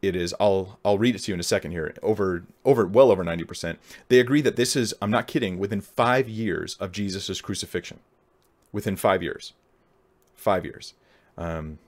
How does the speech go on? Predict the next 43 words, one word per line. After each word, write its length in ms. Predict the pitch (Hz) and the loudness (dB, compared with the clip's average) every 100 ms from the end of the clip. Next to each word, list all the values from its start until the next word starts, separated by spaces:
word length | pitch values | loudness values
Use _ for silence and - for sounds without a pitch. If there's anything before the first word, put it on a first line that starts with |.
| _ | _
and 100 | 98 | -6
I 60 | 95 | -4
could 120 | 120 | 4
build 140 | 143 127 | 4 6
the 60 | |
case 240 | - 147 - | 4 0 2
for 100 | 120 | 4
that 220 | 101 104 | 4 2
here, 240 | 104 92 - - - | 2 2 -2 -12 -6
uh, 320 | 90 87 80 - | -4 -4 -6 -4
but, 160 | 104 - _ _ _ _ _ _ 110 | -4 -4 _ _ _ _ _ _ -6
but 160 | 98 | 0
my 160 | 110 151 | 4 2
point 300 | - 131 104 | 2 2 2
is, 180 | 92 - - | 0 -6 -2
I 80 | 123 | 0
don't 120 | 123 | 2
have 220 | 127 127 | 0 0
to. 200 | - 78 - | -4 -8 -8
<laughs> 40 | 110 - - - - | -12 -12 -18 -20 -2
Like, 180 | 101 - | 0 0
this 200 | 131 - | 0 2
is 220 | 127 - | 0 0
where 220 | 107 110 | 4 4
the 80 | 95 | 4
scholars 340 | - 110 98 | 4 4 4
have 100 | 92 | 4
already 380 | 95 95 98 90 | 2 4 2 0
agreed 300 | 82 87 90 | -4 -6 -6
on, 260 | 78 80 82 _ _ - | -6 -10 -14 _ _ -10
skeptics, 640 | - 110 - 101 - - | 2 2 4 0 0 -4
atheists 840 | 113 113 104 98 - - - - - | -2 -2 0 -2 -2 -10 -12 -14 -6
alike. 380 | 90 110 101 - - - _ - | -2 0 0 -4 -20 -20 _ -2
So 120 | - | 0
First 280 | - 175 - - | 2 0 -4 -6
Corinthians 460 | 160 - 160 123 - | -4 0 0 0 0
fifteen, 360 | 117 - 104 | -2 0 -2
it 80 | 76 | -2
says 220 | - 82 | -2 -2
this, 320 | 71 - - - _ _ _ _ _ _ _ - | -4 -8 -14 -20 _ _ _ _ _ _ _ -4
"For 140 | - 120 | 6 8
I 80 | |
delivered 420 | 117 120 139 147 | 8 6 4 2